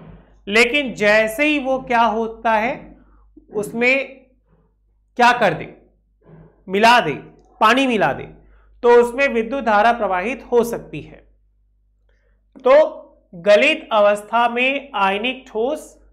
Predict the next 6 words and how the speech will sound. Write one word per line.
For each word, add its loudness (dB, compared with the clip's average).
वियोजित 0
होकर -2
मुक्त -6
आयन 0
देते -4
हैं -10